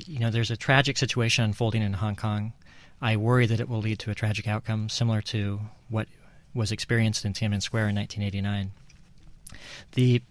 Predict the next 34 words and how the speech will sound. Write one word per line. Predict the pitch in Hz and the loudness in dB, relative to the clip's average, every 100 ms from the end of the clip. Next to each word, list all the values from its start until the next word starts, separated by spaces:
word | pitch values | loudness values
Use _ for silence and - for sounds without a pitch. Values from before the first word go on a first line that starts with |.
| - - | -18 -2
precipitating | 131 - - 170 139 | 4 4 8 8 8
factor | 113 135 135 - 117 | 8 8 8 4 -2
for | - 117 | 0 0
the | 104 104 | 0 -2
protests | - 113 113 - | -2 -2 -2 -2
in | 98 | -2
Hong | 110 | -2
Kong | 107 110 104 98 | -2 -2 -2 -2
was, | 101 101 95 - 156 220 | 0 0 0 -2 -4 -8
uh, | 110 101 98 - | -6 -4 -6 0
Carrie | 131 117 | 2 2
Lam's | 110 107 107 - - | 2 2 2 -2 -2
decision | 110 - 107 110 | -2 -2 -2 -2
to | 110 | -4
try | - 107 | -4 -2
to | 101 113 | -2 -4
push | 98 120 - | -4 -2 -2
through | - 110 107 | -2 -2 -2
a | 101 - | -2 -6
extradition | - - 107 - 120 | -6 -4 -2 0 0
bill | 107 123 143 - - - - - - - | 0 0 -2 -8 -18 -20 -18 -20 -8 -4
that | 117 | -2
would | 117 113 | 0 2
have | 110 101 | 2 0
set | - - 131 139 | 0 4 4 2
a | 117 107 | -2 0
legal | 113 120 120 113 | 0 2 2 0
precedent | 110 - 131 - 117 - | -2 2 2 2 -2 -4
for | - 117 110 107 | -4 0 2 0
Hong | 120 120 | 0 -2
Kong | 107 107 | -2 -2
citizens | - 113 110 113 104 107 | 0 0 0 -2 -2 -2
to | - 107 | -4 -4
be | 101 104 104 101 | -2 0 0 -4